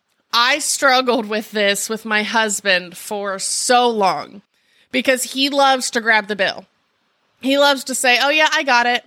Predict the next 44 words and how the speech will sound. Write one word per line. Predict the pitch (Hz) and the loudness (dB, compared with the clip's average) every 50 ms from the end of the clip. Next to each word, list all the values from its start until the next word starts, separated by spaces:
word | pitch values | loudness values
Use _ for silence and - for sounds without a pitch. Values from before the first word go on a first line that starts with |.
| _ _ | _ _
for | _ - 247 240 | _ -4 -4 -2
whoever's | 247 247 262 254 247 240 226 240 226 214 | -2 0 2 2 2 2 2 -2 -4 -4
around. | 214 196 175 160 139 - 65 202 _ _ _ _ _ _ _ _ _ _ _ - | -6 -8 -8 -8 -10 -14 -18 -20 _ _ _ _ _ _ _ _ _ _ _ -4
But | - 247 240 - | -2 -2 0 2
then | 269 269 269 269 262 254 | 2 2 2 2 -2 -6
when | 254 254 254 | -8 -6 -6
people | 247 294 269 277 262 | -4 -6 -4 -2 -2
would | 254 247 | -2 0
do | 247 240 247 | 2 0 0
it | - | 2
back, | 247 285 370 466 466 392 339 330 _ _ _ _ _ _ _ _ _ _ _ _ _ _ _ _ _ | 2 2 4 4 4 2 2 0 _ _ _ _ _ _ _ _ _ _ _ _ _ _ _ _ _
he'd | - 311 302 262 | 0 0 2 2
say, | - - 294 285 | 2 2 2 2
"No, | 277 285 277 277 262 254 | 4 4 4 4 4 2
no, | 254 254 247 | 0 0 0
no, | 240 233 | 0 0
no, | 233 233 220 | -2 0 0
no." | 220 208 196 190 190 196 196 - | 0 0 0 0 -2 -6 -8 -4
He | - 254 | -2 -2
wouldn't | 269 262 285 269 262 | 2 2 0 0 2
let | 262 247 247 233 | 0 0 0 0
them | - 294 349 370 | 0 -2 -2 0
do | 320 247 185 - | -2 -2 -2 -4
it. | - - - _ _ _ _ _ _ _ _ | -6 -16 -20 _ _ _ _ _ _ _ _
And | - 233 240 | -2 0 0
I | 247 247 | 2 2
had | 247 277 285 277 | 2 0 0 0
to | 262 269 | 0 -4
explain | 269 - - - 277 294 339 392 392 | -4 -6 -6 -2 0 0 0 0 0
to | 392 | -2
him | 330 247 196 220 208 202 190 185 185 196 202 196 | -4 -6 -6 -4 -2 -2 -2 -2 -4 -8 -12 -6
that | 208 226 220 220 214 208 208 202 214 _ _ _ _ _ _ _ - | -2 0 2 2 2 2 0 -2 -4 _ _ _ _ _ _ _ -4
if | - 240 240 - 226 | -2 -2 -2 -2 -2
you're | 226 247 277 302 359 | 0 2 2 2 2
expecting | 349 - - - 320 302 294 - 294 269 262 | 2 -2 -2 0 0 0 0 -2 -8 -6 -4
them | 247 240 247 262 | -4 -4 -4 -6
to | 277 285 254 | -6 -4 -2
allow | 240 233 226 214 214 | 0 0 0 0 -2
you | 208 214 214 214 226 240 | -4 -8 -8 -6 -6 -6
to | 254 269 | -8 -6
pay | - 285 269 269 | -2 -2 -2 -2
for | 269 294 302 | -2 -4 0
their | 277 285 285 | 0 0 0
meal | 285 294 294 294 285 285 285 285 285 285 | 0 0 0 0 0 0 0 -2 -2 -4